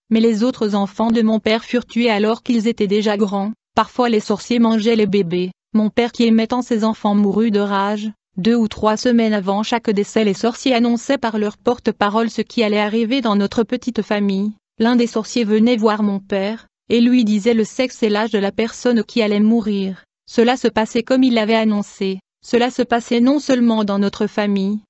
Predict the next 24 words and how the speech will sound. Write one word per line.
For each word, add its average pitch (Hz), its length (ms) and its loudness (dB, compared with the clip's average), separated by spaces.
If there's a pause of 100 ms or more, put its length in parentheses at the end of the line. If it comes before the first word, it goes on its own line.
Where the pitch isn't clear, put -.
(160)
mais 214 120 2
aussi 226 300 0
dans 214 140 2
les 202 220 0
autres 240 220 -2
familles. 208 540 -2 (240)
Presque 233 360 -2
tous 254 120 -2
les 226 140 2
décès 254 320 0
se 247 100 -2
passaient 214 400 -2
d'une 208 220 2
manière 220 400 2
inhabituelle. 190 920 0 (260)
La 220 140 0
sorcellerie 220 640 -2
est 220 60 0
pratiquée 240 560 -4
d'une 214 200 0
manière 214 460 0
intense 233 400 -2
et 220 80 2
féroce. 202 640 -2